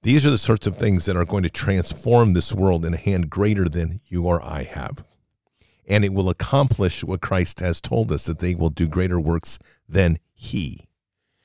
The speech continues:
We will be in that place. And so this is really like the walk of the fearless. This is the walk of the Gideon's three hundred. Are you in, or are you gonna,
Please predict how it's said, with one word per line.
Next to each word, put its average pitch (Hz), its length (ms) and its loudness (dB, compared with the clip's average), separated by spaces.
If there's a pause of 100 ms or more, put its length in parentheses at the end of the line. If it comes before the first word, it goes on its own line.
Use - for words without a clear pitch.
(180)
We 92 120 4
will 90 160 2
be 110 200 2
in 101 100 4
that 80 180 -2
place. - 420 -2 (1800)
And 95 160 0
so 107 100 6
this 147 220 4
is 135 160 0
really 110 480 2
like 98 280 -2
the 101 120 2
walk 95 500 2
of 87 160 0
the 92 80 -4
fearless. 104 500 0
This - 200 0
is 113 80 0
the 95 100 2
walk 92 380 2
of 87 100 0
the 85 80 0
Gideon's 90 460 2
three 87 220 2
hundred. 104 400 0
Are 90 120 0
you 90 260 2
in, 123 360 2
or 104 160 2
are 90 100 4
you 92 140 0
gonna, 95 260 0